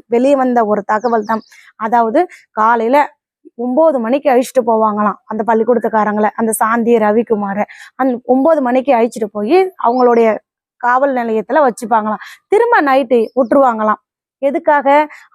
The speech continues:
அவனை அழிச்சிட்டு போவாங்களாம். நாலு நாள் அவனை சின்ன சேலம் காவல் நிலையக்காரங்க கைதெல்லாம் பண்ண மாட்டாங்களாம், அழிச்சிட்டு போவாங்களாம், ஸ்டேஷன் உள்ளார வச்சிருப்பாங்களாம். திரும்ப சாயந்தரம் ஆனா வீட்டுக்கு விட்டுருவாங்களாம். அப்ப என்ன பண்றதுக்காக நாலு நாள் அழிச்சிட்டு போறீங்க? என்ன பண்ணணும், எங்கெங்க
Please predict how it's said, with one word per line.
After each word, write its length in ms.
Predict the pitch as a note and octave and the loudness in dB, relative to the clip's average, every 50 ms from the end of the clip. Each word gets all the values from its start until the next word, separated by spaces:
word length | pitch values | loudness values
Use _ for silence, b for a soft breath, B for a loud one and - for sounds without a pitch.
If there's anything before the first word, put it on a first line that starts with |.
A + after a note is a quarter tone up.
| - | 0
அவனை 200 | A3+ A#3+ A#3+ A#3+ A3 | 0 2 2 2 0
அழிச்சிட்டு 320 | A3 A#3+ C4+ - - G#3 B3 A3+ A#3+ | 0 0 -2 -2 0 -2 0 0 2
போவாங்களாம். 480 | A3 G#3+ G#3+ G#3+ G3+ G3 G3+ G3+ G#3 _ _ _ - A3+ | 0 2 2 0 0 -2 -2 -2 -4 _ _ _ -10 -6
நாலு 260 | G#3+ A#3 C4 C4+ C4 A#3+ A#3 | -2 0 0 0 0 0 0
நாள் 180 | A3+ B3+ C#4+ C4+ | 0 2 2 2
அவனை 220 | C4 B3 A#3+ A#3 A3+ A3+ G#3+ - - | 0 0 -2 -2 -2 -2 -2 -4 -4
சின்ன 180 | - A3 G#3+ B3 C4 - | -4 -2 0 0 0 2
சேலம் 260 | B3+ A#3+ A#3 A3 G#3 | 2 2 2 0 0
காவல் 300 | - G#3+ G#3+ G#3+ A3 A3 A3 | 0 0 0 0 0 -2 -4
நிலையக்காரங்க 500 | G#3+ G#3+ G#3 G3+ F#3+ G#3+ G#3 G3+ A3+ D4 C#4+ - | -4 -4 -6 -4 -4 -4 -2 0 0 -2 0 2
கைதெல்லாம் 440 | A3+ A3+ C4 A#3 B3+ B3+ C#4 C4+ B3+ | 2 2 2 2 2 2 2 0 0
பண்ண 140 | B3 A#3+ A#3+ A#3 | -2 -2 -2 -2
மாட்டாங்களாம், 420 | A3+ G3+ A3 G#3+ G#3 G#3+ G#3+ - B B B B B B A3+ | -2 -2 -4 -4 -4 -6 -8 -8 B B B B B B 0
அழிச்சிட்டு 320 | A#3+ C#4 D4+ D4 - C#4+ A#3+ A3+ | 2 2 2 0 -2 -6 -4 -2
போவாங்களாம், 480 | A3+ G#3+ G#3+ G#3 G#3 G#3 A3 B3+ D#4 E4 b b b b - | -2 -2 -2 -2 -2 0 0 0 0 -2 b b b b -8
ஸ்டேஷன் 360 | - B3 B3+ C4 - C#4 C4+ B3+ | -2 -2 -2 0 0 0 0 2
உள்ளார 280 | B3+ A#3+ A3+ A3 A3 G#3+ | 2 2 2 0 0 -2
வச்சிருப்பாங்களாம். 600 | G#3+ G#3 - B3+ A#3 A3+ A3 G3+ G#3 A3 C4+ D#4+ D#4+ B B B _ - | -2 0 -2 -2 -2 -2 -4 -4 -2 -2 -2 -4 -4 B B B _ -4
திரும்ப 260 | G4 G4 G4+ F#4 F4 D4+ - | -2 0 2 2 0 0 2
சாயந்தரம் 420 | C#4+ C4 C4 B3 B3 - - - A3 | 0 0 0 0 0 0 0 0 -2
ஆனா 120 | A3 B3+ C4+ A#3 A3+ | -2 -4 -2 0 0
வீட்டுக்கு 280 | C4 A#3 A#3 G#3 A3+ | 0 0 0 0 -2
விட்டுருவாங்களாம். 540 | A3 G3 F#3 G#3+ G#3+ G#3+ G3+ G3+ G3+ G3+ B B B B B - - | -4 -2 -2 -2 -2 -2 -2 -2 -6 -6 B B B B B -12 -10
அப்ப 160 | - - A#3 A#3 A#3 B3 | -6 -4 -2 0 2 4
என்ன 240 | C#4+ E4 G4+ A4+ - - | 4 4 2 2 0 0
பண்றதுக்காக 640 | F4 D#4 D4+ C4+ D4 B3 C#4 C4 C4+ C#4 C4+ D#4+ C#4 B3+ A#3 | 0 -2 0 0 -2 0 2 2 2 2 2 0 0 0 0
நாலு 240 | A#3 A#3 A#3+ A#3 A#3+ | 0 0 0 2 2
நாள் 140 | B3 C4 C4 A#3 | 2 2 2 2
அழிச்சிட்டு 300 | A3+ A3 - - - G3 - | 0 -2 -6 -10 -14 -10 -8
போறீங்க? 300 | A3+ G#3+ G#3+ G#3+ A3+ A#3 A3 _ _ _ _ _ - A3+ A#3 | -6 -6 -4 -4 -4 -6 -6 _ _ _ _ _ -10 -6 -4
என்ன 200 | B3 B3+ C4+ B3 A#3 | -2 0 0 0 0
பண்ணணும், 400 | - G#3+ G#3+ G#3+ A3 A3 A#3+ B3+ B3 B3 A#3+ A#3 | -2 -4 -2 -2 -2 0 0 0 0 0 0 2
எங்கெங்க 380 | A#3 B3 B3 A#3+ A#3 B3+ C4 | 2 4 2 2 4 4 4